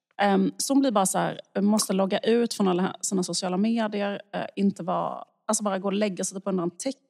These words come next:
i en vecka. Och bara är så här, bara,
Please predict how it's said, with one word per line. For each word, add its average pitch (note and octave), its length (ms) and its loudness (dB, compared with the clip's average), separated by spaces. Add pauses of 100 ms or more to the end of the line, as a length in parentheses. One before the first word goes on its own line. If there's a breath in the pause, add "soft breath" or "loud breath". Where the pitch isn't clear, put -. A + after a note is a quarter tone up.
(140)
i G3+ 100 -4
en F#3 180 0
vecka. G3+ 520 -4 (1300)
Och A#3 120 6
bara G#3 180 4
är F#3+ 100 2
så F#3+ 120 -2
här, F#3+ 180 0
bara, F#3 180 0